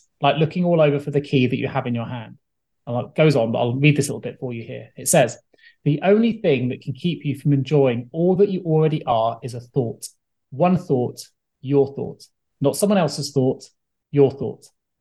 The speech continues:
Whatever thought you are thinking at the moment, that feels more important to, to think than feeling grateful, alive, content, joyful, optimistic, loving, and at peace. That's the only thing that's between you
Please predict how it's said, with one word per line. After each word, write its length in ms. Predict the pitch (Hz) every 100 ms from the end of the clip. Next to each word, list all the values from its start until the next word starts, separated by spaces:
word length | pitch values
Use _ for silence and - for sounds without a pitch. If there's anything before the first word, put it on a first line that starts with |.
| _
Whatever 300 | 147 190 202
thought 320 | 208 208 180
you 100 | 175
are 140 | 156 -
thinking 320 | 180 147 147
at 60 | 143
the 80 | 147
moment, 520 | 165 151 123 127 -
that 240 | - -
feels 300 | 165 139 120
more 260 | 147 165 190
important 640 | 190 - 160 - 135 -
to, 200 | - 147
to 140 | - -
think 400 | - 160 160 -
than 160 | 156
feeling 340 | 147 160 143 131
grateful, 540 | 151 180 180 208 214 - _ _ _ _
alive, 480 | 147 143 135 135 147 -
content, 580 | 147 139 - 156 170 147
joyful, 440 | 151 143 143 127
optimistic, 520 | - 151 151 - -
loving, 380 | 143 143 139 131
and 180 | 143 147
at 160 | - -
peace. 400 | 123 120 - _ _ _ _ -
That's 160 | 151 -
the 140 | 151
only 260 | 156 170 160
thing 340 | 170 131 117
that's 160 | 127 147
between 300 | 139 135 131
you 360 | 139 143 143